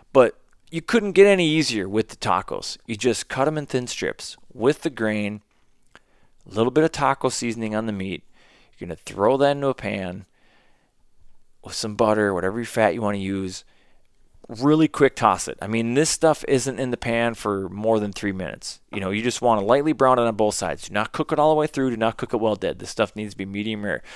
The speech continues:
So you're little like, tss, tss, like you're tossing it. It's like stir fry toss. And then get it off. Get it off the heat. Set it in a bowl. Cover it. Let that rest. Just forget about it.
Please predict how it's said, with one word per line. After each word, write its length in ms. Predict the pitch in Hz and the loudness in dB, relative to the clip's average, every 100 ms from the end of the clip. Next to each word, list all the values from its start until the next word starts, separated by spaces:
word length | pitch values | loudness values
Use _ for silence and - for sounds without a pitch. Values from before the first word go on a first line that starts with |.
| - | -16
So 160 | - 107 | -6 -4
you're 80 | 117 | 2
little 180 | 123 | 4
like, 200 | 104 76 | 4 0
tss, 400 | - - - - | -2 2 4 4
tss, 540 | - - - - - - | 2 2 8 8 8 2
like 200 | 107 - | -6 -2
you're 80 | 160 | 2
tossing 420 | 156 127 - 90 | 6 6 4 -6
it. 140 | - - | -12 -12
It's 160 | - 135 | -2 0
like 160 | 113 | 0
stir 240 | - - 123 | 0 0 2
fry 220 | - 92 | 2 2
toss. 260 | - 64 87 | 0 -2 -4
And 180 | 104 | -4
then 200 | 113 117 101 | -2 -2 2
get 200 | 143 165 | 6 8
it 80 | 160 | 8
off. 340 | 135 82 - | 6 2 -2
Get 120 | 117 | 4
it 80 | 135 | 6
off 160 | 135 - | 6 4
the 80 | 123 | -2
heat. 360 | 143 143 - | 0 -2 -4
Set 260 | - 113 143 | -4 2 2
it 40 | |
in 80 | 160 | 2
a 40 | |
bowl. 260 | 139 135 131 | 4 6 6
Cover 360 | - 131 127 127 | 6 4 6 4
it. 160 | - | 2
Let 200 | 107 117 | -2 2
that 260 | 135 131 - | 4 4 2
rest. 400 | 107 117 117 - - - - | 2 4 4 2 -16 -20 -8
Just 160 | 135 - | -4 0
forget 240 | 160 165 | 10 12
about 240 | 127 92 | 12 6
it. 140 | - | -2